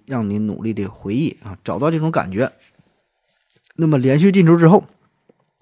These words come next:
你的肌肉这时候就，就打开了啊，本能的就保持了这种最佳的状态，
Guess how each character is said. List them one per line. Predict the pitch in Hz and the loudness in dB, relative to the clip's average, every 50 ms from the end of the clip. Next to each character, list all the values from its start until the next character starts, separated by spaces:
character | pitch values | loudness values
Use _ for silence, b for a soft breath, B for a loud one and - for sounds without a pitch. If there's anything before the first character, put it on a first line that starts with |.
| B B B B B B B B B B | B B B B B B B B B B
你 | 113 113 | -2 0
的 | 127 165 | 2 2
肌 | 165 156 127 | 2 2 2
肉 | 127 135 120 | 2 2 2
这 | 139 143 | 2 2
时 | 123 123 | 2 2
候 | 117 | 0
就， | 120 117 110 | 0 0 -2
就 | 117 123 | -4 -2
打 | - - - 101 | -2 0 0 0
开 | - 127 117 110 | 2 2 2 2
了 | 123 - | 2 0
啊， | - 107 104 - - _ _ _ | -2 -6 -14 -16 -18 _ _ _
本 | - 113 104 98 | -8 -8 -6 -6
能 | 95 110 131 | -6 -4 -4
的 | 139 | -4
就 | 123 131 | -4 -6
保 | 120 - - 110 82 73 95 | -6 -6 -4 -6 -4 -4 -6
持 | - - 107 | -6 -6 -4
了 | 127 135 120 | -2 -2 -2
这 | 120 117 | -4 -6
种 | 104 95 101 104 | -8 -8 -10 -10
最 | - 104 101 | -8 -8 -8
佳 | 98 95 - - | -8 -10 -14 -16
的 | - - _ | -20 -12 _
状 | - 147 110 92 92 | -4 -4 -4 -4 -8
态， | - - | -14 -16